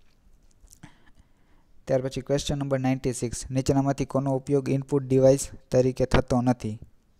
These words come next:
ઇનપુટ ડિવાઇસ એટલે કે અંદર નાખવા, અ, જે આપણે અંદર કમાન્ડ આપીએ એને, એને તરીકે થતો નથી. તો છન્નુંમાં જવાબ આવશે પ્લોટર. પ્લોટર એક, અ, નકશા છાપવા માટેનું, અ,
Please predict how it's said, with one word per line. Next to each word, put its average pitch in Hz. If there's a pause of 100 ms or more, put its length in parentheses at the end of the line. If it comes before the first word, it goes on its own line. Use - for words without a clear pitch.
(140)
ઇનપુટ 127
ડિવાઇસ 123
એટલે 127
કે 147 (360)
અંદર 123
નાખવા, 120 (240)
અ, 127 (340)
જે 139
આપણે 127
અંદર 123
કમાન્ડ 127
આપીએ 123
એને, 135
એને 131
તરીકે 120
થતો 143 (640)
નથી. 120 (880)
તો 110
છન્નુંમાં 131
જવાબ 127
આવશે 127
પ્લોટર. 135 (1000)
પ્લોટર 127
એક, 127
અ, - (720)
નકશા 131
છાપવા -
માટેનું, 127 (140)
અ, 120